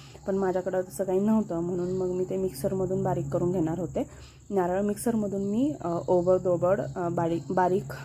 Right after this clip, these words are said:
अ, पिसून घेणार होते. त्यासाठी मी बारीक तुकडे करून घेतले आणि मिक्सरच्या भांड्यातून, अ, असा थोडासा, अ, अर्धवट बारीक नारळ केला, जेणेकरून तो खवल्यासारखं त्याचं स्ट्रक्चर येईल.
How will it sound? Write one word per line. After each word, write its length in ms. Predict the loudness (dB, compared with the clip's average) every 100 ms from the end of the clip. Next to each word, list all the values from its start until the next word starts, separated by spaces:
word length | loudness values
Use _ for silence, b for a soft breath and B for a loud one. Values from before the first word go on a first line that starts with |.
| B -8
अ, 160 | -6 -4
पिसून 460 | -2 0 4 6
घेणार 280 | 6 2 -2
होते. 220 | -6 -8 -10 B B B -4
त्यासाठी 320 | 0 0 0
मी 140 | -2
बारीक 280 | 0 0 -2 -6
तुकडे 240 | -6 -4 -2
करून 300 | 0 0 0
घेतले 300 | -2 -4 -4
आणि 220 | -2 0
मिक्सरच्या 440 | -2 -2 -4 -4
भांड्यातून, 520 | -4 -2 -2 -4 -6 -8 -10 -6
अ, 220 | -4 -4 -6 B B B B
असा 180 | -4 -2 0
थोडासा, 500 | 0 0 -2 -4 -4 -8
अ, 260 | -10 -8 -8 -2 0
अर्धवट 400 | 2 4 2 2
बारीक 280 | 0 -2 -6
नारळ 300 | -6 -4 -6
केला, 320 | -6 -6 -6 B B B 0
जेणेकरून 480 | 4 4 2 0 -2
तो 200 | -2 -6
खवल्यासारखं 580 | 0 2 2 2 -2 -2
त्याचं 240 | -2 -2
स्ट्रक्चर 500 | -4 0 -2 0 -2
येईल. 580 | 2 0 -2 -6 -16 -18